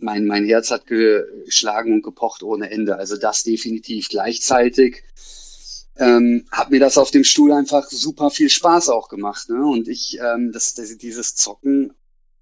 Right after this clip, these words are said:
hat mir halt, hat mir, ja, das, das, das war schon sehr ansteckend und, ähm, also es war so eine Mischung aus Anstrengung und Angespanntsein und das wirklich genießen können und, ähm,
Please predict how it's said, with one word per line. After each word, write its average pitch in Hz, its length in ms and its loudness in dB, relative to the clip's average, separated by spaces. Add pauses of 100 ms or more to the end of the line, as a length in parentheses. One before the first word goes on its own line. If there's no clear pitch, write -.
(180)
hat - 260 -6
mir 131 100 0
halt, 139 340 0
hat 113 120 -16
mir, 135 100 0
ja, 123 240 -2 (280)
das, - 260 -10
das, - 240 -8
das - 240 -6
war 117 120 2
schon 135 200 -2
sehr 127 220 0
ansteckend 95 640 -2
und, 110 400 -4
ähm, 110 640 -6 (800)
also 120 220 -6
es - 120 -4
war 131 200 4
so 123 100 4
eine 135 140 6
Mischung 139 400 4
aus 120 240 -2
Anstrengung 139 880 2
und 113 180 -4
Angespanntsein 135 920 0
und 117 200 -2
das 117 220 -4
wirklich 110 340 -10
genießen 110 460 -8
können 101 400 -12
und, 104 580 -14
ähm, 107 460 -14